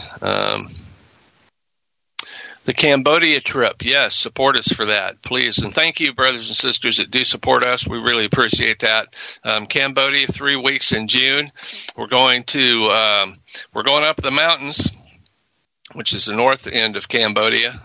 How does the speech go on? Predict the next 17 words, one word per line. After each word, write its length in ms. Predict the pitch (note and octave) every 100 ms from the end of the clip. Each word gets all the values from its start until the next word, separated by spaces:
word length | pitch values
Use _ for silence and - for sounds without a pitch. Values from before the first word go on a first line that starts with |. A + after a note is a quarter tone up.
| -
uh, 180 | G#2+ G2+
for 240 | - G#2+
a 60 | G2
week. 400 | B2+ A#2+ A2+ -
And, 420 | G2+ G2+ G2+ G#2 -
uh, 300 | G2+ G#2 F#2 F2 -
that, 320 | A2 C#3 C#3+
I 160 | - A2
think, 240 | - B2 - _ _ _ _ _ _ _ _ _ _ -
it 80 |
sounds 300 | - C3+ C#3
like 160 | C3 G#2
the 80 | F#2
mission 320 | B2 - G2+
complex 1080 | B2 A2 - A#2+ G#2 - - A2 A2 - -
is, 260 | G2+ -
uh, 220 | G2+ G2